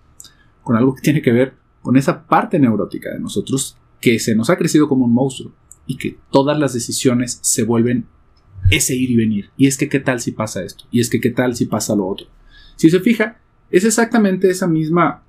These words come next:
como ese mismo funcionamiento en el cual estamos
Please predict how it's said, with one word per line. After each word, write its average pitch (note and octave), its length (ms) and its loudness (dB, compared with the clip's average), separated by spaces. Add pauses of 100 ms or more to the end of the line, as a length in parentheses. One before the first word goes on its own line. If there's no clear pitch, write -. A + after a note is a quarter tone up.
(540)
como C3+ 200 4
ese C#3 140 0
mismo D3+ 260 0
funcionamiento C3 600 0
en D#3 60 2
el B2 140 0
cual C3+ 280 0 (340)
estamos E3 600 -2